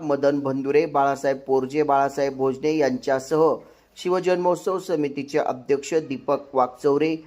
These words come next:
माजी अध्यक्ष सचिन आबा गांगुर्डे, जीवन रायते, मुन्ना तुपे, वैभव ढिकले, देवा जाधव, संदीप भोजने, भरत सिरसाट उपस्थित होते.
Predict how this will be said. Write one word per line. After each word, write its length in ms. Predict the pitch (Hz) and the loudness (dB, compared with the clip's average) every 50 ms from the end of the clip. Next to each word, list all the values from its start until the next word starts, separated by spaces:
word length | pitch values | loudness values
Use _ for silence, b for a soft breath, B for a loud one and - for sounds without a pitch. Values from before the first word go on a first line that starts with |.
| B B B B _ | B B B B _
माजी 340 | 135 143 147 156 151 165 185 | 0 2 2 2 2 0 -2
अध्यक्ष 540 | - 160 147 131 - - 160 156 - - - | 0 0 -2 -2 -2 -2 -2 -2 -2 -4 -6
सचिन 500 | 180 170 170 - 160 147 151 - 151 147 | -6 -6 -4 -4 -4 -4 -4 -4 -6 -4
आबा 320 | - - 127 123 135 131 | -2 -2 0 2 2 2
गांगुर्डे, 640 | 123 117 131 131 131 131 131 139 143 147 151 156 160 | 2 2 0 0 0 0 -2 -4 -4 0 0 0 0
जीवन 420 | 151 - 127 131 131 139 139 135 127 | -2 -4 -4 -2 0 2 2 2 0
रायते, 460 | 131 131 131 131 131 131 151 147 151 | 0 0 0 0 0 -2 -2 -2 -2
मुन्ना 400 | 151 143 139 131 127 131 127 127 | 0 -2 -2 0 0 0 0 0
तुपे, 380 | 131 - 135 127 - 147 151 | -2 -4 -10 -6 -2 0 0
वैभव 440 | 151 143 139 135 131 127 131 131 131 | 2 2 2 0 0 0 0 0 0
ढिकले, 460 | 127 123 127 117 - 151 151 151 127 107 b b b b b b b _ - | -2 -4 -8 -8 -4 0 2 2 2 0 b b b b b b b _ -4
देवा 300 | 123 147 156 160 170 160 | -2 0 2 4 4 4
जाधव, 480 | 147 151 151 143 139 135 135 156 165 175 | 4 4 2 2 2 2 2 2 0 0
संदीप 480 | 170 - - 156 143 139 139 147 139 127 | 0 -2 -2 -2 -2 -2 -4 -6 -6 -4
भोजने, 400 | 131 131 131 123 127 143 156 160 | -4 -6 -6 -4 -2 -2 -2 -2
भरत 340 | - 131 127 131 135 139 | -4 -6 -4 -2 -2 -2
सिरसाट 680 | 135 139 - - - 147 139 127 123 - - 170 151 - - - - - _ _ _ _ _ _ _ _ _ _ _ _ _ _ _ _ _ _ _ - | -2 -4 -10 -12 -8 -6 -6 -6 -6 -2 2 2 2 2 0 -6 -20 -20 _ _ _ _ _ _ _ _ _ _ _ _ _ _ _ _ _ _ _ -6
उपस्थित 760 | 151 143 - 156 147 - - - - 143 147 147 - _ - - - - - | -6 0 2 0 0 0 -2 -6 -6 -6 -6 -6 -10 _ -20 -20 -14 -6 -4
होते. 480 | 135 127 - - 135 127 117 123 117 | -4 -2 2 4 4 4 2 0 -6